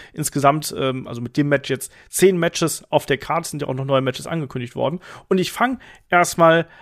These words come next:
an mit einem Tag Team Match, weil ich Teddy Long bin. Und wir haben auf der einen Seite Pac und Cody Rhodes, begleitet von Arn Anderson. Und auf der anderen Seite haben wir Malachi Black und Andrade El Idolo, begleitet von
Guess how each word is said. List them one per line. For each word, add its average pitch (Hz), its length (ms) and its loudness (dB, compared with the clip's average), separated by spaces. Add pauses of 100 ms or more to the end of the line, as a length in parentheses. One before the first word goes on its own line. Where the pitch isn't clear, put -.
(100)
an 139 320 4 (340)
mit 143 320 2
einem 156 320 2 (260)
Tag 135 320 2
Team 107 340 -4
Match, 143 420 2
weil 135 160 2
ich 143 160 -6
Teddy 127 260 0
Long 127 240 2
bin. 208 220 6 (360)
Und 190 300 6 (380)
wir 175 180 6
haben 214 360 4 (140)
auf - 160 0
der 175 140 2
einen 160 160 4
Seite 151 260 0
Pac - 540 -4
und 180 320 4
Cody 180 300 10
Rhodes, 156 360 6
begleitet 156 380 -2
von 143 280 -4
Arn 147 260 -2
Anderson. 180 500 2
Und 208 300 0
auf - 100 -6
der 160 100 -4
anderen 156 120 2
Seite 156 280 2
haben 156 140 -2
wir 156 80 4
Malachi 147 500 2
Black 139 380 0
und 160 140 -6
Andrade 135 640 2 (200)
El 143 240 4 (120)
Idolo, 226 640 6 (240)
begleitet 151 540 4
von 139 380 4